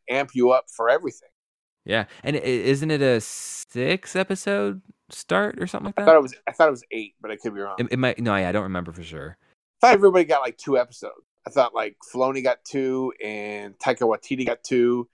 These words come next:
Speaker 1: and what's her name?
Speaker 2: Bryce
Speaker 1: Uh,
Speaker 2: Dallas Howard.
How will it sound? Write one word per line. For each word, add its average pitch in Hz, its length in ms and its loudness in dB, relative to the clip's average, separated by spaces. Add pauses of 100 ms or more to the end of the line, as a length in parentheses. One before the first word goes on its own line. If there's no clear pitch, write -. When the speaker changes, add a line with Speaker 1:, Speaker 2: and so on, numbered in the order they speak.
(360)
Speaker 1:
and 101 640 -6
what's 110 160 -10
her 127 80 2
name? 113 540 0
Speaker 2:
Bryce 101 280 0
Speaker 1:
Uh, 98 60 -4
Speaker 2:
Dallas 85 260 -4
Howard. 87 420 -10